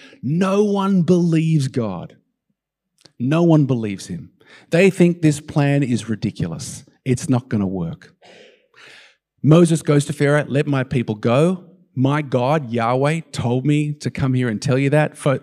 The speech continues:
Pharaoh says, "I've never heard of your God, and I don't care what he has to say. I'm not letting you go." Moses says,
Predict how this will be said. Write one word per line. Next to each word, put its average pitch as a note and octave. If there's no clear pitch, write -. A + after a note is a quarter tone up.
Pharaoh D3+
says, C3+
"I've B2+
never A2+
heard B2
of A#2+
your A2+
God, A#2+
and B2+
I C#3
don't B2+
care C3+
what A2
he A2
has A2
to A2+
say. A2+
I'm B2
not A2+
letting G2
you G#2+
go." F#2+
Moses D3
says, C3+